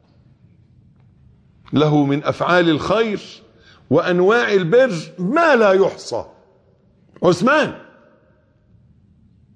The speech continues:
رضي الله عن عثمان. ولعن الله من لعنه، وغضب الله على من افترى عليه وآذاه. تعالوا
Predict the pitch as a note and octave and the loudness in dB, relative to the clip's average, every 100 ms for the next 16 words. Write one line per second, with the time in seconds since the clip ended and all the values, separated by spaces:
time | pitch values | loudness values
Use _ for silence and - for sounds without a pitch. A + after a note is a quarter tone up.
0 | _ - F#3+ E3+ F#3+ F3 F3+ D3+ D3+ C#3+ | _ 0 2 2 2 2 0 0 -2 -4
1 | C3 - C#3 A#2 G2 _ _ _ _ _ | -6 -6 -6 -6 -8 _ _ _ _ _
2 | _ - D#3+ F#3 A3 A3+ G#3+ G3+ G#3 A3 | _ 0 2 2 0 0 0 0 2 2
3 | G3+ F#3 F3 F3 D3+ C#3 G#2 - - _ | 0 0 -2 -2 -2 -2 -4 -10 -20 _
4 | _ _ _ _ _ _ - E3 G3 B3 | _ _ _ _ _ _ 0 2 4 2
5 | A#3+ A3+ A3 A3 A3 B3 C4 G#3+ A3+ G#3 | 0 0 0 0 0 0 2 0 0 -2
6 | G#3+ A3 A3 A3+ A#3 G#3 - B3+ B3+ A#3+ | -2 0 0 0 -2 -4 -2 0 2 2
7 | A3+ A3+ A#3+ B3+ A3 G#3+ G3+ G3+ F#3 E3 | 0 0 0 0 -2 0 2 2 2 2
8 | D#3+ D3+ - - - _ _ _ _ _ | 2 0 -2 -10 -20 _ _ _ _ _
9 | _ _ _ _ _ _ _ _ _ _ | _ _ _ _ _ _ _ _ _ _
10 | _ _ _ _ _ _ _ - - - | _ _ _ _ _ _ _ -20 -20 -20
11 | - - - _ - _ - - - - | -20 -20 -20 _ -20 _ -20 -20 -8 -2
12 | D3+ E3 C3+ | 0 2 0